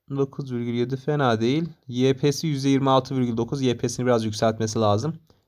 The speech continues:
Ee, savunmaları o kadar odaklanmasa da olur. Evet, burası güzel gibi. Devam edelim. Evet, bayağı karakteri var. O zaman biraz hızlı gidelim. Şimdi Sentry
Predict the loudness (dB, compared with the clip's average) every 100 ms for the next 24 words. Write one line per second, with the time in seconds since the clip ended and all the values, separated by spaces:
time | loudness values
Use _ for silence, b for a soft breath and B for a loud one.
0 | _ _ _ _ _ _ _ -8 -4 0
1 | 2 2 2 2 2 2 2 2 2 0
2 | 0 -2 -2 -4 -4 -2 -4 -6 -16 _
3 | _ _ _ _ _ _ _ _ _ _
4 | _ _ _ _ _ _ _ _ _ -14
5 | -10 -2 -2 -2 -4 0 2 2 -2 -4
6 | -2 0 0 0 -2 -4 -8 _ _ _
7 | _ _ _ _ _ _ _ _ _ _
8 | _ -4 -2 2 2 2 0 -2 -2 0
9 | 0 -2 -10 b b b b -12 0 2
10 | 4 2 0 -4 -2 -2 -2 -4 -6 _
11 | _ _ _ _ _ _ -6 -2 -2 -4
12 | -20 _ _ _ b b b _ -12 -4
13 | 2 2 2 2 0